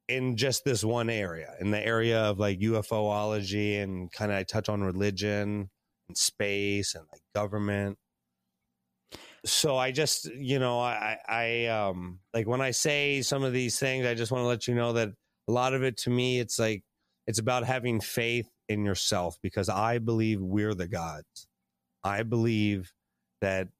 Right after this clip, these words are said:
we are able to create and do sometimes magical things, but you have to believe, like, you have to believe on a level that's almost unexplainable.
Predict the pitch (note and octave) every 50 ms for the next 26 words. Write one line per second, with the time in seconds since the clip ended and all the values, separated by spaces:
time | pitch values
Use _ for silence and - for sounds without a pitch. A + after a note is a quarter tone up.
0 | _ _ _ _ _ _ - G#2+ G2+ G#2 A2+ A#2 A#2 A#2 A#2+ A2+ G#2 G#2 - -
1 | G2 G2+ F#2+ G2 G2+ F#2 - - G#2 G2 - - - - G2+ G2 G2 F#2+ F#2+ F#2
2 | F2 F2 E2+ - - E2+ F#2 F#2 F#2 F2+ F2 F#2+ G#2 G#2 G2+ G2 F#2+ F2+ F2 F2
3 | E2+ E2+ F2 F2 - _ _ _ _ _ _ _ - - A2 G#2+ G#2 G#2+ G#2+ G#2+
4 | G#2 G2 E2+ F2+ G2 G2 G2 G2 G2 F#2+ G2 F#2+ F#2+ F2 G2 F2+ F2+ - F#2 F2+
5 | E2 E2 E2+ - - - - F#2+ F2 F2+ G2 G2+ F#2 F2 F#2 G#2 G#2 G2+ G2+ -
6 | - - F#2+ F2+ E2+ F#2+ F#2 F2+ F#2+ G2 F#2+ F2+ F2 F2 E2+ E2 E2+ - _ _
7 | _ _ _ _ _ _ _ _ _ _ _ _ _ _ _ _ _ _ _ -
8 | G2 F#2+ F2 F#2+ G#2+ G#2 G2+ A#2 A#2 A2 - - G2+ G2 G#2+ G2+ G#2 G2+ G2+ F#2+
9 | G2+ G2+ F#2+ F#2+ G2 G2 F#2+ G2 F#2+ F#2+ F#2+ F#2 F2+ E2+ E2 - - - - _
10 | _ _ _ _ _ - G2+ G#2+ A2 A2 A2 G#2+ G2 - - - G2 G2 F#2 F2+
11 | - - - - F#2 F2 E2+ D#2+ D2+ D2 - -